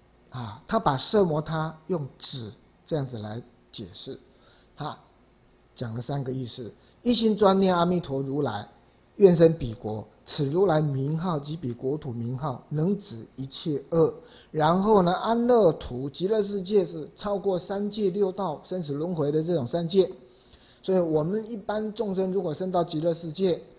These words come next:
就自然不会有身口意业三业的恶，止，<coughs> 止，啊，停止的止，止身口意三业的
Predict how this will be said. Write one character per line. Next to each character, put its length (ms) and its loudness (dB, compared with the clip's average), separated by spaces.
就 140 -4
自 340 -4
然 300 -2
不 100 0
会 300 2
有 160 -2
身 360 0
口 360 -10
意 320 0
业 360 4
三 380 -4
业 200 0
的 160 -10
恶， 260 4
止， 200 -8
<coughs> 320 6
止， 340 2
啊， 200 -6
停 280 0
止 160 -6
的 100 -2
止， 300 -10
止 300 0
身 320 6
口 300 -4
意 240 0
三 280 -6
业 140 -4
的 100 -12